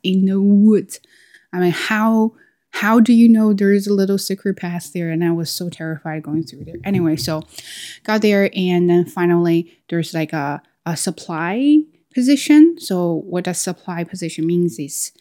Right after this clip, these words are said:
uh, you're, you're on call, right? So you, you don't, you're not guaranteed to have a job. You're on call if some teacher is sick and then they need a substitute, then they will call you and say, "Can you come to cover the class?" So that's supply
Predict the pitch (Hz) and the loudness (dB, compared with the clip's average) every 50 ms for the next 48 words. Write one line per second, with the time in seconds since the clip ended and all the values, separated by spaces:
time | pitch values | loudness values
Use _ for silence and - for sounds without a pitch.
0 | _ _ _ _ _ - 165 165 160 - - 170 180 170 170 165 165 165 156 - | _ _ _ _ _ -10 -8 -6 -4 -4 -2 0 2 2 2 2 0 -2 -4 -4
1 | - 190 175 175 175 - - - 214 208 208 - - - - 214 202 160 - - | -4 -2 0 0 0 0 0 0 0 0 0 0 -4 -10 -6 -4 -4 -4 -4 -6
2 | _ _ _ - 147 151 151 - 175 170 175 170 - - 180 170 170 180 175 185 | _ _ _ -12 -10 -10 -8 -6 -6 -4 -4 -4 -6 -8 -10 -4 -2 0 0 0
3 | - - 180 180 180 170 175 175 190 185 - - 170 170 170 170 - 156 - 165 | 0 -2 -4 -2 0 2 2 2 0 -2 -4 -4 -2 -2 -2 -2 -4 -6 -8 -8
4 | 147 - 160 156 160 147 147 - - 175 160 151 151 165 - _ _ - - _ | -12 -10 -12 -10 -12 -12 -14 -12 -10 -8 -8 -6 -8 -8 -10 _ _ -20 -20 _
5 | _ - 196 175 180 185 196 196 - - 190 185 175 170 - - - 180 180 185 | _ -4 -2 0 0 0 -2 -2 -2 -2 -2 -2 -2 -2 -2 -4 -2 0 2 2
6 | 196 196 190 - - 185 170 - 180 175 170 165 170 170 - - _ _ _ _ | 0 0 -2 -4 -6 -6 -6 -4 -4 -4 -2 -2 -4 -4 -8 -12 _ _ _ _
7 | _ - 175 165 160 - - - - - - 196 185 151 - - - - - - | _ -8 -6 -6 -6 -6 -6 -4 -4 -4 -2 -2 -2 -4 -4 -8 -14 -18 -18 -20
8 | _ _ - 175 170 170 170 170 170 165 165 170 170 170 170 160 165 - - 175 | _ _ -2 0 2 4 4 4 4 4 4 6 6 4 4 2 0 -6 -8 -8
9 | - 180 - - 165 156 156 156 - - _ _ _ _ _ _ - 175 170 170 | -8 -8 -8 -6 -6 -6 -6 -6 -10 -14 _ _ _ _ _ _ -2 0 2 2
10 | 170 165 160 151 147 - - - 202 196 190 185 170 170 160 165 160 147 151 160 | 2 2 2 0 -2 -4 -6 -4 -2 0 0 0 0 0 0 0 -2 -2 -2 -4
11 | 156 156 - 160 143 147 - - - 156 147 - - - - - - - 160 - | -4 -2 -2 -4 -4 -4 -6 -6 -4 -4 -4 -4 -6 -12 -20 -18 -16 -16 -14 -14
12 | 156 151 - - - - 190 160 151 175 - - - - 160 160 - 180 175 175 | -14 -16 -16 -16 -12 -10 -10 -10 -10 -12 -16 -14 -12 -10 -10 -8 -6 -4 -4 -4
13 | - - - - - 170 165 - - 151 147 160 151 | -4 -6 -10 -10 -12 -14 -12 -12 -10 -10 -8 -10 -12